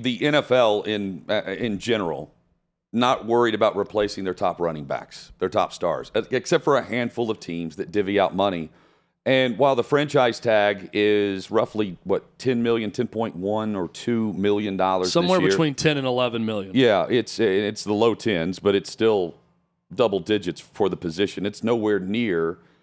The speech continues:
Speaker 1: what the top guys are getting paid, and the top guys are under the franchise tag based on the structure of rookie contracts, first-round picks. Saquon Barkley, Josh Jacobs, and Tony Pollard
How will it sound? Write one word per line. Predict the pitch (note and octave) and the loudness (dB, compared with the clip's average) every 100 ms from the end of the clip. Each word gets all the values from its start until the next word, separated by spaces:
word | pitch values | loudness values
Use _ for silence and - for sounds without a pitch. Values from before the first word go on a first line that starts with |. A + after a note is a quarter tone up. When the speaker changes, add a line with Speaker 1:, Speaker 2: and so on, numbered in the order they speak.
| _ | _
Speaker 1:
what | - A#2 | -2 -2
the | - | -2
top | A2 A2+ A2+ F#2+ | -4 0 0 2
guys | G2+ G2+ G2 | 2 2 0
are | |
getting | F2 G2 F#2 | -2 -2 -2
paid, | E2 A2+ A#2+ G2 F2 D#2+ _ _ _ | -2 0 2 0 -4 -8 _ _ _
and | G#2 G#2+ | -4 -2
the | G2 | -2
top | - A2+ F#2+ | 0 0 2
guys | A2 G#2+ G2+ | 2 2 0
are | F#2+ | -2
under | G2 F2 | -4 -6
the | |
franchise | - G2+ G2 G2 E2 - | -6 -4 -4 -2 -4 -2
tag | F2 E2+ E2 - | -2 -2 -4 -4
based | - A#2+ - | 0 0 0
on | A#2 | -2
the | G#2 | -2
structure | - - G#2 - - F#2 F2+ - | -6 0 0 -2 -4 -2 -2 0
of | F2 E2+ D#2+ D2 - - | 2 2 -2 -8 -18 -4
rookie | G#2+ A#2+ | -4 -4
contracts, | A2 A2+ A2 - G#2+ G#2 - | -4 -2 -2 0 0 0 -4
first-round | - F#2+ F2+ F#2 E2+ - | -4 -4 -2 -4 -4 0
picks. | A2+ G#2 - - _ _ _ _ | 0 0 -8 -16 _ _ _ _
Saquon | - A#2+ B2 G#2+ | 0 0 2 0
Barkley, | A2+ A2+ - A2 | 2 2 2 -2
Josh | G#2 G2+ - | 0 0 0
Jacobs, | G2+ G2+ A2+ - - - - - | -2 0 0 -4 -8 -14 -10 -4
and | F#2+ G2 | -2 -2
Tony | F2 A2+ G2 | -2 -2 -2
Pollard | - A2+ A#2+ F2+ F#2 F2+ | 0 2 4 2 -2 -6